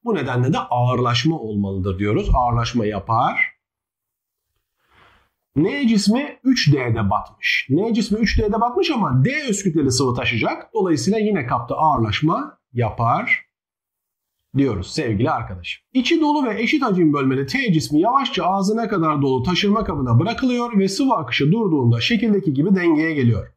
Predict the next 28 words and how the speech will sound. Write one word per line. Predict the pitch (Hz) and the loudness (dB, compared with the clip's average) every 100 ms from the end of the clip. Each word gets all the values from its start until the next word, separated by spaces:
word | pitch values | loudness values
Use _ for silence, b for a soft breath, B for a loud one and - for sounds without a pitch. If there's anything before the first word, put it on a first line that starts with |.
| _ b b b - | _ b b b -2
Buna | 285 359 | 0 2
göre | 254 160 143 | 0 2 2
boş | 277 330 - | 2 0 -2
kapta | 165 - 120 | -4 -2 -2
toplanan | 208 202 175 123 | -2 0 0 0
sıvı | 120 165 277 | 0 0 0
ağırlığının | 254 170 131 120 107 101 104 | 0 0 0 0 0 -2 2
cismin | 120 196 - 320 302 | 2 2 2 0 2
ağırlığına | 156 143 131 131 120 117 160 | 0 0 0 0 0 0 0
oranı | 147 127 190 226 | -2 0 0 0
G | 143 170 175 | 2 2 0
sıvı | 202 220 175 | 0 0 2
bölü | 131 120 | 4 4
G | 147 131 | 2 0
cisim | 117 208 220 | -2 -2 0
nedir? | 175 143 117 | 0 0 -2
Ne | 139 269 | -2 -2
dedik | 247 202 | -2 0
arkadaşlar? | 180 170 165 160 220 247 240 B _ | 0 -2 -4 -2 -2 -2 -4 B _
Yüzen | 139 160 170 285 254 | 0 2 0 0 2
cisimler | 185 - 143 131 123 120 | 2 2 0 2 0 -2
kendi | 160 170 302 | 0 0 0
ağırlıkları | 208 202 196 180 165 170 277 | 0 0 0 -2 0 -2 -2
kadar | 151 131 120 | -2 0 0
sıvıyı | 120 120 113 101 | 0 0 0 -2
taşırırlar. | 107 - 104 98 95 92 | -4 -4 -4 -4 -6 -4
Doğru | 120 190 | -2 2
mu? | 269 - | 0 0